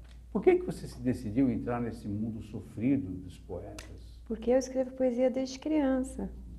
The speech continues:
Speaker 2: Eu comecei escrevendo poesia, eu nunca consegui publicar poesia.
Speaker 1: Ah, eu achei que era uma coisa recente,
Speaker 2: Não,
Speaker 1: tudo, uma
Speaker 2: sempre foi.
Speaker 1: descoberta
Speaker 2: Tanto que a
Speaker 1: e tal.
Speaker 2: minha prosa, a, a poesia é a minha primeira linguagem. A minha prosa é poética,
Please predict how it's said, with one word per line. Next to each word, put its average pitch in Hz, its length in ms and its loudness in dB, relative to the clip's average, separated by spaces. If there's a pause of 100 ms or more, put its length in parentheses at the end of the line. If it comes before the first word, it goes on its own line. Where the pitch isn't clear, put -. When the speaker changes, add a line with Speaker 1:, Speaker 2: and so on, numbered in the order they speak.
Speaker 2:
Eu 196 100 -2
comecei 226 600 4
escrevendo 269 440 -2
poesia, 247 280 2
eu 240 60 4
nunca 247 160 0
consegui 254 320 -4
publicar 233 720 -2
poesia. - 500 -4 (760)
Speaker 1:
Ah, 208 400 -4
eu 131 220 2
achei 147 300 2
que 196 120 0
era 220 100 2
uma 262 120 4
coisa 202 260 2 (240)
recente, 113 480 2
Speaker 2:
Não, 202 200 -2
Speaker 1:
tudo, 214 160 0
uma 302 180 6
Speaker 2:
sempre 302 140 4
foi. 233 160 12
Speaker 1:
descoberta 240 320 8
Speaker 2:
Tanto 254 220 6
que 254 100 8
a - 20 12
Speaker 1:
e 214 40 8
tal. 226 80 6
Speaker 2:
minha 240 180 8
prosa, 220 560 8
a, 185 220 6 (200)
a 175 40 -2
poesia 214 440 8
é 285 60 8
a 302 40 8
minha 302 160 6
primeira 294 320 4
linguagem. 202 540 6 (340)
A 202 80 2
minha 247 240 8
prosa 233 380 10
é 262 80 10
poética, 220 640 8